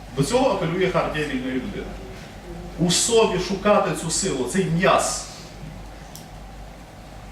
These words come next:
Бо що є просте або незріле суспільство?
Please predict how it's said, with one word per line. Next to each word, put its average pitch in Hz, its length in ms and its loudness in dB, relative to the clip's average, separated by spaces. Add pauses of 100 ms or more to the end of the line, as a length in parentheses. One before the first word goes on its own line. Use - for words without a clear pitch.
(320)
Бо 170 100 6
що 302 200 0
є 240 240 4 (220)
просте 247 600 4 (320)
або 170 260 6
незріле 190 600 4
суспільство? - 680 -4